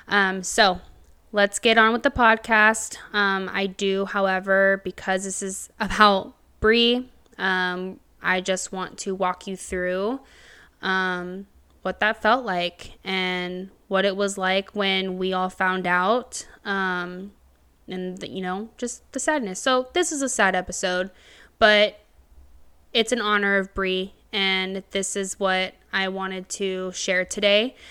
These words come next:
because this is what's weighing heavy on my heart currently. And yeah, so here we go, guys.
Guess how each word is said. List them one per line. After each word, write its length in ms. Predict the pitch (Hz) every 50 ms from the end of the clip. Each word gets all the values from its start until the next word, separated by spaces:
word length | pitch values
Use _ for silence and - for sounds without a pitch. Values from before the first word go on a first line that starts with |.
| - - _ -
because 320 | 208 202 208 202 196 196
this 180 | 202 196 - 208
is 140 | 196 190
what's 200 | 202 196 - -
weighing 240 | - 190 185 185 190
heavy 300 | 185 190 190 185 196 190
on 140 | 185 180 180
my 100 | 175 175
heart 400 | 175 - - 190 175 175 180 -
currently. 720 | - - - 190 180 185 185 165 208 226 233 247 269 277 277 - - - - - - - - - -
And 560 | 202 196 190 190 190 190 190 190 190 196 - -
yeah, 260 | 269 294 247 185 190 - - _ -
so 480 | - - 202 190 180 180 180 180 185 - _ _ _ _ _ _ _ _ _ _ _ - - - - _ _ _ _ _
here 160 | - 190 190
we 80 | 190 190
go, 160 | 185 175 175
guys. 460 | - - 151 - - - - - -